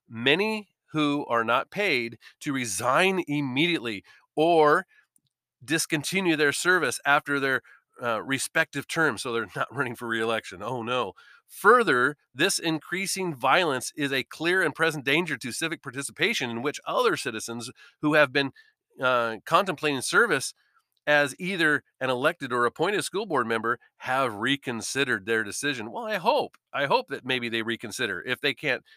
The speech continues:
take a little bit of passionate talk. "N S B A believes public discussion and transparency by local school board members are important for the safe and effective operation of schools." Yeah, sure they do.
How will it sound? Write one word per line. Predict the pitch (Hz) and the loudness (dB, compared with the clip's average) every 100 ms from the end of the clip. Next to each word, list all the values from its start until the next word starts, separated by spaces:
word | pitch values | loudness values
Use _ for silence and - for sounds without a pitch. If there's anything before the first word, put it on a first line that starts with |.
| _ - | _ -6
take | 131 120 _ _ _ - | -4 -4 _ _ _ -8
a | 131 | -6
little | 131 135 | -4 -4
bit | 120 117 - _ _ | -2 -2 -4 _ _
of | 123 113 | -6 -6
passionate | - 123 117 - 113 - _ _ _ | -2 0 0 -4 -6 -8 _ _ _
talk. | 143 127 - _ _ _ _ _ _ _ _ | -2 -2 -2 _ _ _ _ _ _ _ _
"N | 143 160 | -2 0
S | 156 165 139 | 2 0 -2
B | 131 139 | -6 -4
A | 156 156 127 | 0 0 0
believes | 131 123 160 131 117 131 - _ - | -4 -2 -2 -2 -4 -10 -16 _ 0
public | 156 165 - - _ 131 | 2 0 -8 -20 _ -14
discussion | 120 - 165 180 131 113 | -10 -4 -2 -2 -4 -4
and | 120 139 | -2 -2
transparency | - 160 151 185 247 233 - 123 | 0 0 0 4 4 4 -2 -2
by | 123 120 | 2 2
local | 117 147 185 165 | 2 -2 -4 -8
school | - 214 | -6 -2
board | 185 135 | 0 0
members | 135 143 - - _ _ _ _ | 0 -2 -4 -14 _ _ _ _
are | 107 123 | 4 6
important | 151 143 - 156 - 101 - | 6 4 2 2 2 -6 -14
for | - 127 | -6 -4
the | 120 | -4
safe | - 143 165 - - _ - _ _ _ - | -2 0 0 -4 -16 _ -20 _ _ _ -10
and | 104 101 | -8 -8
effective | - 147 - 170 175 165 _ _ | 0 0 2 -2 -2 -4 _ _
operation | 98 - 101 143 - 143 | -10 -6 -2 -2 -2 -4
of | 139 | -6
schools." | - 120 85 78 | -8 -12 -12 -14
Yeah, | 95 85 | -14 -14
sure | - 104 | -14 -14
they | |
do. | 92 | -14